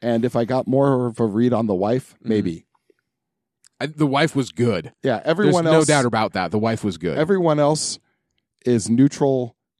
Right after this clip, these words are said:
Speaker 1: and down. <laughs>
Speaker 2: And, and, and I think, I think John had made a transition into the light
Speaker 1: Ah,
Speaker 2: because of
Speaker 1: nah.
Speaker 2: the wife,
Speaker 1: I
Speaker 2: but
Speaker 1: don't
Speaker 2: it was
Speaker 1: think so.
Speaker 2: always there. I mean, there was that, there's that great shot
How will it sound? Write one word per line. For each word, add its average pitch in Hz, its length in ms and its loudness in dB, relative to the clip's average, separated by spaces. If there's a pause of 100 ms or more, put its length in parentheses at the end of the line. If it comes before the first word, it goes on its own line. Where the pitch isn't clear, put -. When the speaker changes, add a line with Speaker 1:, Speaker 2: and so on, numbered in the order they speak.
(320)
Speaker 1:
and 104 200 -2
down. 92 320 -8
<laughs> - 160 -4
Speaker 2:
And, 143 120 -2
and, 165 220 2
and 165 220 0
I 165 80 2
think, 202 320 -2
I 143 100 0
think 175 240 -4 (200)
John 135 500 -2
had 120 240 -6 (300)
made 127 220 -4
a 120 40 -4
transition 120 640 -6
into 113 680 -2 (880)
the 113 180 -6
light 92 480 -6 (160)
Speaker 1:
Ah, 104 220 -4
Speaker 2:
because 120 260 -2
of 131 80 0
Speaker 1:
nah. 101 80 -2
Speaker 2:
the 120 60 0
wife, 117 520 -2 (380)
Speaker 1:
I 139 80 -4
Speaker 2:
but 180 60 6
Speaker 1:
don't - 40 6
Speaker 2:
it - 60 6
was 185 100 4
Speaker 1:
think 185 80 2
so. 190 60 2
Speaker 2:
always 160 240 2
there. 131 160 -2
I 113 80 -4
mean, 151 100 0
there 175 100 4
was 185 100 2
that, 135 160 -2
there's 143 160 0
that 143 140 -4
great 131 300 0
shot 117 360 0